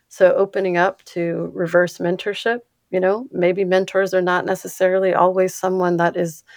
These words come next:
above you in a role. So I think opening up to different types of mentorship is important. I think seeking out the resources that are there and being humble in that. And then I think making it a prerequisite where you go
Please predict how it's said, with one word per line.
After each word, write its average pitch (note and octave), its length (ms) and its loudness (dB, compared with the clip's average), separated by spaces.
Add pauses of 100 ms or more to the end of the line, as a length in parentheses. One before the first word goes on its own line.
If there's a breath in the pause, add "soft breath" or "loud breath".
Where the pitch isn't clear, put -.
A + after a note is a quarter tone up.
(380 loud breath)
above F3+ 400 2
you D#3 360 -4
in E3+ 120 -2
a E3+ 80 -4
role. E3+ 520 -2 (420)
So - 140 -4
I F3 60 2
think G3 340 -6
opening G3 400 0
up F3+ 300 2
to E3 480 -6
different E3 420 -6
types E3 340 -6
of F3 80 -10
mentorship E3 600 -8
is D#3+ 140 -8
important. E3+ 640 -4 (380 soft breath)
I F3 100 -2
think E3 380 -4 (140)
seeking F3+ 880 -2
out F3 380 2 (200)
the F3 120 -2
resources F3 720 -4
that E3 160 0
are D#3 100 -2
there F3+ 520 0
and E3+ 160 -2
being E3 400 -4 (340 loud breath)
humble F#3 460 0
in F#3+ 140 2
that. F#3+ 320 2 (340 loud breath)
And F3 120 4
then G4+ 140 4
I G#3 80 2
think G3+ 320 -4
making G3+ 360 -2
it G3 100 0
a G3 60 -2
prerequisite F#3 800 -2
where F#3 160 2
you F#3 160 -4
go F3+ 460 -2